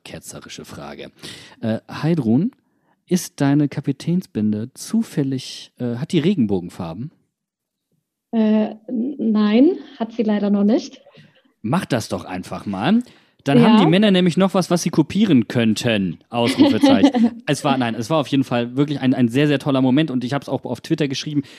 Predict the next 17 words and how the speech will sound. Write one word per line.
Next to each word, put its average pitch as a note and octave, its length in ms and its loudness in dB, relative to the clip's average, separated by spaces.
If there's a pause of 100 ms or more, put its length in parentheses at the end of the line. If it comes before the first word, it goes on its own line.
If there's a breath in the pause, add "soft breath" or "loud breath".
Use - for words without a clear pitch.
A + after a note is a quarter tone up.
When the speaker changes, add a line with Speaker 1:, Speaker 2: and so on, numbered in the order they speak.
Speaker 1:
Ich - 160 -8
kann D3 140 -4
nicht D3+ 160 -2
ganz C3+ 160 -4
artikulieren, C3+ 520 0
was B2+ 120 -4
das C3+ 160 -6
mit C3 160 -4
mir B2+ 100 -4
macht, D#3 280 -4
aber, A#2+ 180 -4 (380 soft breath)
ähm, A#2 240 -2
es, - 240 -12
es - 180 -10
tat D3 320 -6
meiner C3 260 2
Fanseele D#3 840 0